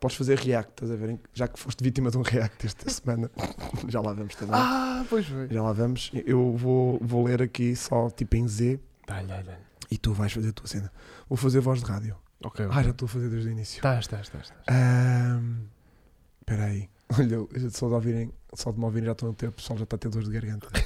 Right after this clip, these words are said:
Speaker 1: <laughs> Foi muito bom. Ahm, portanto, ah, olá Hugo, escrevo para dizer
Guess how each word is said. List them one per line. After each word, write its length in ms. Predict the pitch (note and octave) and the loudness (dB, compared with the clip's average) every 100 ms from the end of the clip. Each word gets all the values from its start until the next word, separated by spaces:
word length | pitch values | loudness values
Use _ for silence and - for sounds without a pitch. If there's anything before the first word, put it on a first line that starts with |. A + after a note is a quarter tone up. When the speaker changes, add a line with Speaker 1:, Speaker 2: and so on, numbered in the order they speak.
| - - - - - - | 0 -12 -18 -18 -6 2
Speaker 1:
<laughs> 760 | - C3+ - - - - - - | 4 4 2 -16 -20 -16 -8 -4
Foi 100 | A#2+ | -2
muito 260 | A2+ G2+ A2 | -2 -2 -4
bom. 160 | G#2 G#2 - - - - - | -4 -8 -12 -12 -10 -12 -4
Ahm, 560 | C#3 C#3 B2+ C3 A#2 A#2 | 2 4 4 4 4 2
portanto, 560 | - - C3 G#2+ - - - - | 2 4 4 4 -6 -18 -14 0
ah, 300 | B2+ A#2+ A#2 | 4 6 8
olá 180 | A#2 | 8
Hugo, 400 | A#2 B2+ C#3 D#3+ - - | 8 6 4 0 -4 -10
escrevo 260 | - B2+ A#2+ | 0 0 2
para 120 | A#2 | 2
dizer 580 | G#2+ A#2 A#2 A2 A2+ | 2 4 4 4 0